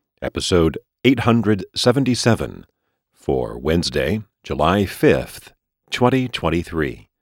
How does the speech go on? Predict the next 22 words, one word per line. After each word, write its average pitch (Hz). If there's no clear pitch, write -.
This 117
is 98
the 76
B 107
G 113
G 82
Top 73
Ten 73
edition, 76
a 165
quarterly 139
look 104
at 87
the -
top -
ten 107
ranked 110
games 60
on 76
Board 76
Game 73
Geek. 67